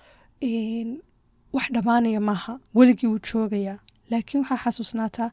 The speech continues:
dareenkaagu intuu doono ha qaato,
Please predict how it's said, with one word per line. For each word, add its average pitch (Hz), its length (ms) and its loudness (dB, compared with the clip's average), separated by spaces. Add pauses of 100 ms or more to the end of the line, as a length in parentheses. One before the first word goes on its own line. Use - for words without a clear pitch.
(280)
dareenkaagu 233 720 0 (360)
intuu 254 260 -2
doono 208 200 0
ha 185 140 -2
qaato, 196 360 -8